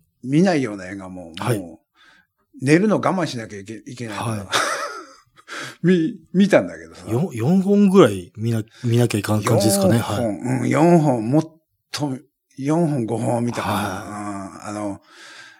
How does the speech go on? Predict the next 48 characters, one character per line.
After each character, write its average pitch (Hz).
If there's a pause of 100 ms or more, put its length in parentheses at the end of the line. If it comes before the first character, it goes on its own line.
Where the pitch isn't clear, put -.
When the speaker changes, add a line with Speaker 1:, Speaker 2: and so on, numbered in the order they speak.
Speaker 1:
日 143
本 190
映 185
画 117
で 95
さ、 -
Speaker 2:
は 101
い。 90 (120)
Speaker 1:
あ -
の、 95
で 131
っ 135
ち -
上 190
げ 180
っ -
て 175
知 147
ら 127
な 131
い？ -
Speaker 2:
で 101
っ 98
ち -
上 117
げ 117
は 113
知 117
ら 113
な 113
い 92
で 87
す。 -
Speaker 1:
知 131
ら 123
な 135
い？ -
Speaker 2:
は -
い。 -
Speaker 1:
あ -
れ -
も 127
面 135
白 139
か 117
っ -
た -
よ。 -